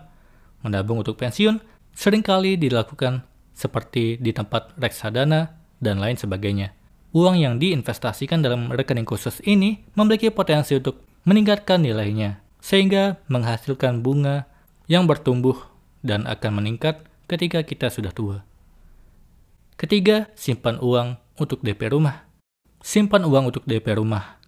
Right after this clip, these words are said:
Kalau kamu dapat menghemat dua puluh persen dari harga pembelian, kamu dapat menghindari membayar asuransi, membayar bunga yang besar dari pinjaman bank, sehingga kamu dapat menentukan berapa banyak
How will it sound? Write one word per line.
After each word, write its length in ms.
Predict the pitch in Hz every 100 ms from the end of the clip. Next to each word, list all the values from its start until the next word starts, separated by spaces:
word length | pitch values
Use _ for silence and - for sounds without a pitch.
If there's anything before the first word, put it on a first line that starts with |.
| _
Kalau 240 | - 202 214
kamu 320 | 202 196 165
dapat 320 | 147 156 -
menghemat 480 | 170 156 165 160 160
dua 160 | 123
puluh 160 | 117 123
persen 320 | - - 127
dari 240 | 117 113 -
harga 320 | 175 160 127
pembelian, 480 | 110 104 110 185 202 - _ _
kamu 320 | 196 196 190
dapat 400 | 156 156 147 - 139
menghindari 800 | 123 101 113 107 110 117 107 - _
membayar 480 | - 107 101 107 107
asuransi, 800 | - - 107 104 - 143 143 - _ _ -
membayar 400 | 165 180 185 175
bunga 320 | 135 123 123 117
yang 160 | 113
besar 560 | 113 - 123 110 - _ _ _ -
dari 320 | 113 107 107
pinjaman 480 | - 107 101 98 104
bank, 320 | 120 110 98 - _ _ -
sehingga 320 | - 190 208
kamu 320 | 196 135 131 123
dapat 400 | 120 - 123 123
menentukan 560 | 110 143 135 131 107 - -
berapa 320 | 110 101 110
banyak 400 | 110 110 123